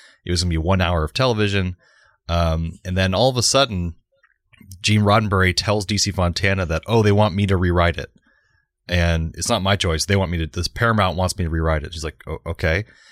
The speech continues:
So he takes the script, adds the whole Q element to it,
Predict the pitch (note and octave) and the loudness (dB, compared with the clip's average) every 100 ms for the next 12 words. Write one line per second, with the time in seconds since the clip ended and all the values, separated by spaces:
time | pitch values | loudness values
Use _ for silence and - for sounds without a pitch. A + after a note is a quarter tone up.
0 | _ _ - G#2+ F#2 G#2 - A2+ A#2 - | _ _ -4 0 2 2 0 0 -2 -2
1 | - G2 - G2+ A2 A2 G#2 G#2+ G2+ - | 0 0 -2 -2 0 0 -2 0 -2 -2
2 | A#2+ G#2+ G2 E2 D#2+ - F2 D#2+ D#2+ | -2 2 2 0 -4 -4 -2 -2 -4